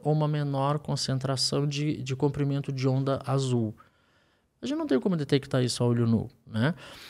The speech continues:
É, a, a, a luz, a luz que a gente enxerga, ela é uma, uma onda eletromagnética e ela é composta de vários comprimentos de onda que juntos formam a luz branca que a gente vê.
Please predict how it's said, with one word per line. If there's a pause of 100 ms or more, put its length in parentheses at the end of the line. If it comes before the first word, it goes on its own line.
(280)
É,
a, (120)
a,
a
luz,
a
luz
que
a
gente
enxerga,
ela
é
uma,
uma
onda
eletromagnética (120)
e
ela
é
composta
de
vários
comprimentos
de
onda
que
juntos
formam
a
luz
branca
que
a
gente
vê.